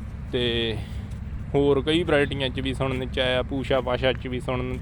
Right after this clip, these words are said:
'ਚ ਆਇਆ ਵੀ ਹੈਗੇ ਆ, ਕਿਉਂਕਿ ਇਹ ਤਾਂ ਇੱਕ ਵਾਇਰਸ ਆ, ਕਿਸੇ ਵੀ ਝੋਨੇ ਨੂੰ ਆ ਸਕਦਾ ਜਿਹੜਾ ਕਿ ਚਿੱਟੇ ਮੱਛਰ ਰਾਹੀਂ ਫੈਲ ਰਿਹਾ। ਤੇ ਪਰ ਲੱਗਦਾ ਵੀ ਇਹ ਬੂਟੇ ਹੁਣ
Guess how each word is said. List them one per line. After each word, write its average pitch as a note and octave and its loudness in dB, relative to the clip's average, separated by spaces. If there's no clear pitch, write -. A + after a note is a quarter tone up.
'ਚ - -2
ਆਇਆ A#2+ 6
ਵੀ A#2 -2
ਹੈਗੇ B2+ 0
ਆ, A#2+ -2
ਕਿਉਂਕਿ D#3 0
ਇਹ D3+ 0
ਤਾਂ D3+ 6
ਇੱਕ C#3+ 0
ਵਾਇਰਸ B2+ 6
ਆ, B2+ 6
ਕਿਸੇ C3 0
ਵੀ C#3 2
ਝੋਨੇ D3+ 4
ਨੂੰ B2+ 2
ਆ A#2 8
ਸਕਦਾ A#2+ 4
ਜਿਹੜਾ A#2+ 2
ਕਿ C3+ 2
ਚਿੱਟੇ B2 2
ਮੱਛਰ A2+ 0
ਰਾਹੀਂ A2+ 2
ਫੈਲ G#2+ 2
ਰਿਹਾ। A2 -4
ਤੇ D#3 0
ਪਰ E3+ 4
ਲੱਗਦਾ C#3 6
ਵੀ D#3+ 0
ਇਹ D#3 0
ਬੂਟੇ D3 -4
ਹੁਣ D3+ -4